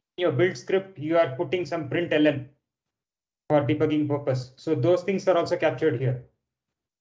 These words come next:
Timeline. So how the, uh, build happened. So initialization and configuration, remember that there are three phases.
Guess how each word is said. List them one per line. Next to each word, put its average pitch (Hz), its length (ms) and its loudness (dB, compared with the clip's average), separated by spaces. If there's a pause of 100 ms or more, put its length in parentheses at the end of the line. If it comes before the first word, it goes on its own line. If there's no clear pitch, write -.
(280)
Timeline. 156 500 0 (1160)
So 135 160 -2
how 175 200 2
the, 165 320 0 (720)
uh, 135 300 -6
build 151 300 0
happened. 131 480 0
So 160 120 -4
initialization 185 760 2
and 170 140 -6
configuration, 165 760 -2
remember 175 420 2
that 156 300 -6
there 156 180 4
are 143 140 0
three 180 220 -2
phases. 131 480 -4